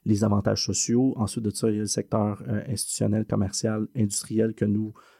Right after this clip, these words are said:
représentons. Euh, il y a le secteur résidentiel que la P C H Q représente et le secteur génie civil voirie que la C R G T Q représente.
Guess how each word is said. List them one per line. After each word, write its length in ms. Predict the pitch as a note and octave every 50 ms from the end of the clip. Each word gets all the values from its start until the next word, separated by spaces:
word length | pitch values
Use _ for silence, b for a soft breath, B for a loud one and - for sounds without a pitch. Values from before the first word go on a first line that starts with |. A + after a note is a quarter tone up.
| b b
représentons. 760 | - A2 G#2 - - G#2+ G2 G#2+ G2+ G2+ - - A2+ A#2+ C#3 C#3+ B B B B B B -
Euh, 80 | G#2 G2+
il 80 | G#2+
y 40 | G#2+
a 40 | G#2+
le 80 | G#2+ F#2+
secteur 380 | - - G#2+ - A2 G#2 G2+
résidentiel 580 | G2 G#2+ G2+ G2+ G#2+ G#2+ G2+ G2 - - A2+ G#2+
que 100 | - G#2
la 100 | G2+ F#2+
P 100 | - G#2
C 140 | G2+ - A2
H 120 | A2+ -
Q 140 | - - G#2+
représente 500 | G#2 G#2 - - G2+ G2 A#2 C3 C#3 - G2
et 140 | - G#2+
le 100 | G#2 G#2+ G#2
secteur 360 | - G#2+ - - A2+ G#2+ G2+
génie 220 | G2+ G#2+ G#2 G2+
civil 240 | G2 - A2 A2 A2
voirie 340 | G#2 G#2 G#2+ G#2+ G2+ A#2+ C3
que 140 | - - A#2
la 160 | A#2 A#2 A2
C 180 | G#2+ - A2+ A2
R 100 | G#2+ G#2
G 120 | A2+ A2
T 140 | - - -
Q 140 | - B2+ A#2
représente. 540 | A2 G#2+ - - A2+ G2+ A2+ C3+ F#3+ -